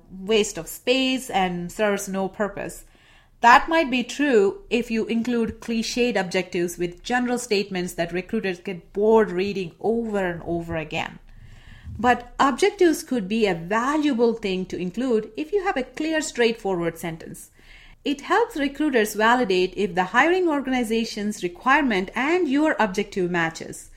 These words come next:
Objectives should specify what kind of job you are looking for.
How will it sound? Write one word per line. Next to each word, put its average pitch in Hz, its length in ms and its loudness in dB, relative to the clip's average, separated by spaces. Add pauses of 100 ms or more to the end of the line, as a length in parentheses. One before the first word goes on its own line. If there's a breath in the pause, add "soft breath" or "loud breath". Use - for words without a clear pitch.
(640 soft breath)
Objectives 349 580 4
should 220 220 -2
specify 247 720 2
what 220 360 0
kind 269 260 0
of 190 160 -2
job 190 500 4
you 185 200 0
are 175 160 2
looking 180 360 -2
for. - 300 -10